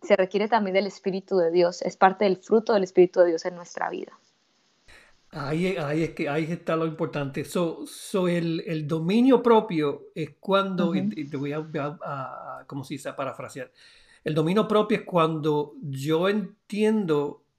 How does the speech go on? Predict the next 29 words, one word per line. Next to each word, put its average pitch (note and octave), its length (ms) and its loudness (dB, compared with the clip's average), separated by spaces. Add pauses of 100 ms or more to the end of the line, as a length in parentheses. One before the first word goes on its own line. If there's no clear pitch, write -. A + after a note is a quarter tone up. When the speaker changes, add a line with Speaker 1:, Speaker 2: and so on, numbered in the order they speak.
(920)
Speaker 2:
cómo G3 300 2
Dios F3+ 180 0
me A3+ 140 2
hizo, C#3+ 280 -2
¿no? F#3+ 260 -6 (360)
Quién D#3+ 220 -4
yo G#3 120 0
soy, G#3 260 4
Speaker 1:
Ujú. G#3 280 4 (300)
Speaker 2:
cómo D3 180 0
Dios F3 160 2
me G3 140 0
hizo, D3 240 -4
cómo D3+ 160 -2
yo F#3 180 0
reacciono, F#3+ 640 -2 (240)
Speaker 1:
Ujú. G#3+ 380 4
Speaker 2:
y F3 80 0
yo F3 180 4
no G#3+ 140 4
dejo A3 560 2
que E3 680 0
el D#3+ 80 0
asiento F3+ 640 -2
de G#3+ 80 2
mis F#3+ 160 0
emociones G#3+ 540 2
sea F#3+ 560 0
el D#3 440 -2